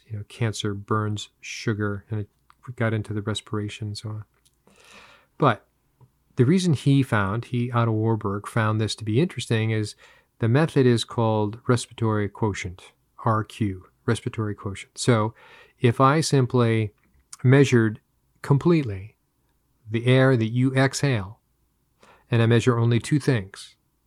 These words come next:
I measure the amount of carbon dioxide, 'cause you know you, as your body consumes oxygen, it breaks it down and it makes carbon dioxide. So if I measure the amount of carbon dioxide versus the amount of oxygen,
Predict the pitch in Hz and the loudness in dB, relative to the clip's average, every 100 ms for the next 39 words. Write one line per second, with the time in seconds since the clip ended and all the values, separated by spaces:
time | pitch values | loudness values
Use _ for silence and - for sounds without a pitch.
0 | _ _ 104 110 101 104 107 107 101 98 | _ _ -2 2 2 0 0 0 -2 -4
1 | - 110 131 139 110 - 104 123 135 _ | -4 0 2 2 0 -2 -4 -4 -10 _
2 | _ _ 104 98 107 107 104 104 104 101 | _ _ -6 -2 0 0 0 0 0 -2
3 | 101 - _ - 107 - 101 110 107 - | -4 -10 _ -10 -10 -6 0 2 0 -2
4 | 104 123 117 113 104 - 110 117 120 - | -2 0 0 0 0 -2 -2 -2 -4 -10
5 | - _ _ 110 117 104 - 120 113 110 | -20 _ _ -6 0 0 0 0 2 2
6 | 110 107 107 110 - - 98 107 123 104 | 0 -2 -2 -6 -6 -4 -2 0 -2 -2
7 | - 113 131 - _ _ _ _ _ _ | -4 -6 -6 -12 _ _ _ _ _ _
8 | _ _ _ _ - 113 151 175 175 143 | _ _ _ _ 0 0 2 2 2 0
9 | 131 117 107 120 147 123 - 117 151 156 | 0 0 2 2 2 -2 -2 -2 0 0
10 | 123 104 - 107 104 107 117 - 107 110 | 0 0 -2 -4 -2 -4 -6 -4 -4 -4
11 | 98 101 95 104 127 139 143 123 - 101 | -6 -6 -4 0 0 0 0 -2 -4 -6
12 | 98 | -6